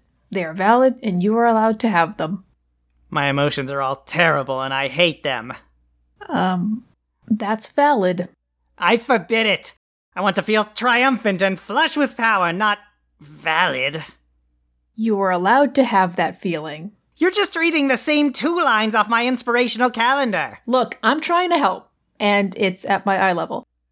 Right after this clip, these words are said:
Speaker 1: Should I just leave you to wallow? It's almost Christmas, and I don't think you've moved from that spot since you got back.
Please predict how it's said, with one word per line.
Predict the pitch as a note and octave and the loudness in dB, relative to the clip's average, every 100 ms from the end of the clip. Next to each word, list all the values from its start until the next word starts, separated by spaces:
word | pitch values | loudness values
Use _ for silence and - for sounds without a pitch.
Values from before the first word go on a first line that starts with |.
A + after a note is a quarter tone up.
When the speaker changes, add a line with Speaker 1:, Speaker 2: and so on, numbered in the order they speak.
| _ - | _ -8
Speaker 1:
Should | C#4+ E4 | 0 0
I | |
just | D5+ D5 | 2 0
leave | E4+ E4+ | 0 2
you | E4+ F4+ | 2 2
to | |
wallow? | A3+ F#3+ A3+ B3 C4 C4 - _ _ - | 4 4 2 2 -2 -4 -12 _ _ -8
It's | - | -2
almost | A4 - | 0 0
Christmas, | C#4 A#3 G#3 F#3 | 0 2 2 2
and | G3+ F#3 | -2 -2
I | - | 0
don't | C#4 D#4+ | 2 2
think | B3+ | 0
you've | A#3+ | 2
moved | G3+ G#3+ | 4 4
from | G#3 | 4
that | F3 | 0
spot | - - G#3 G#3+ | -4 0 2 2
since | G3+ F3 | -4 -4
you | |
got | E3+ E3 - | 0 0 2
back. | D#3+ D3+ - | 0 0 -6